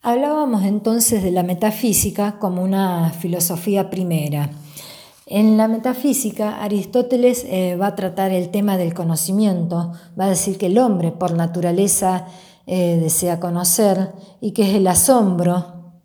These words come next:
o táumate lo que lleva al hombre a buscar el conocimiento. Este conocimiento que es innato en el hombre se va a dar en distintos grados.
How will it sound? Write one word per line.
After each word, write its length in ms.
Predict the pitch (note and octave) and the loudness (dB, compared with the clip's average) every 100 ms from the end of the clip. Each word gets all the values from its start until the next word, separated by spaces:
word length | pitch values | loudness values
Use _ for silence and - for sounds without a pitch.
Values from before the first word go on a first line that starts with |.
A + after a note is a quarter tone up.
| _ - | _ -6
o 280 | E3+ E3+ E3+ | 0 0 4
táumate 600 | A3 G3+ F#3+ F#3+ G#3 G#3 | 4 6 0 0 0 0
lo 160 | F3+ | -2
que 120 | F3 | -2
lleva 280 | E3+ G3 F#3 | -4 -2 0
al 140 | F3+ A#3 | 2 4
hombre 420 | G3+ E3+ E3 E3 | 4 0 -2 -4
a 80 | E3+ | -2
buscar 340 | E3+ E3+ F#3 E3+ | -2 -2 -2 -2
el 140 | D#3+ | -4
conocimiento. 1080 | E3 D#3+ D#3+ - D#3+ D3+ C#3+ C#3+ D3 D3 C#3+ - - - - - - - _ | -4 -4 -2 -2 -4 -4 -6 -8 -8 -8 -10 -16 -20 -20 -20 -20 -20 -20 _
Este 240 | - C#4 D4 | -6 -2 0
conocimiento 1400 | A3+ G#3 F#3 G3+ F#3+ G#3 G#3 G#3 G3 F#3+ F#3+ - - - | 2 0 0 0 2 2 2 2 4 4 2 -4 -16 -6
que 100 | F#3+ | 0
es 160 | E3+ - | 0 0
innato 480 | D#3+ F3 A#3 A#3 G3 | 0 4 4 4 0
en 120 | F3+ | 0
el 160 | G3+ | 2
hombre 340 | G#3 F#3 F#3 G3+ | 2 0 0 -2
se 180 | - F3+ | 0 0
va 120 | F#3 | 2
a 20 | |
dar 320 | F#3 G3 G#3+ - | 2 0 -2 -6
en 300 | F#3 F3 E3+ | -4 -2 2
distintos 540 | E3 F3 F#3 F3+ D#3+ | 0 0 -4 -2 -2
grados. 580 | D#3+ D#3 D3 C#3+ D3 | -2 -2 -2 -4 -6